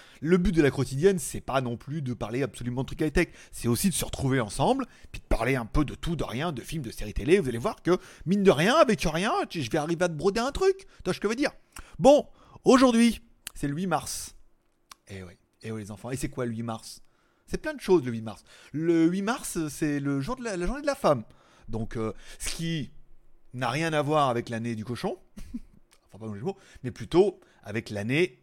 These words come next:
l'année deux mille dix-neuf, l'année de la meuf, bien évidemment. Mais ce jour est aussi un jour beaucoup plus particulier pour moi. Pourquoi ? Bah parce que c'est le jour de la naissance de mon fils. Oui, parce que le sept, il voulait bien sortir, mais il a bien attendu un peu pour être sûr que ça soit, <laughs> que ça soit le huit mars.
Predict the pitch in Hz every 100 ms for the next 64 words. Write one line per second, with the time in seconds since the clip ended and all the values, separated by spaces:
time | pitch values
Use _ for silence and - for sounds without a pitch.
0 | _ 113 110 127 113 104 101 104 156 185
1 | - 139 135 170 135 123 170 147 160 185
2 | 185 156 113 - - 147 214 - 220 185
3 | 226 214 208 - 202 185 156 190 131 151
4 | 175 175 - - - 175 190 - - 151
5 | 156 147 147 147 135 156 151 - 170 175
6 | - - - 120 180 180 180 156 240 214
7 | 185 254 240 240 233 208 185 - - -
8 | - - - - - 220 233 208 214 -
9 | 254 - 180 175 170 233 - - 285 285
10 | 202 160 220 277 269 254 233 226 196 240
11 | 277 - - - - 214 156 277 - -
12 | 170 147 - 135 151 - 143 135 - -
13 | - 190 202 190 170 156 139 170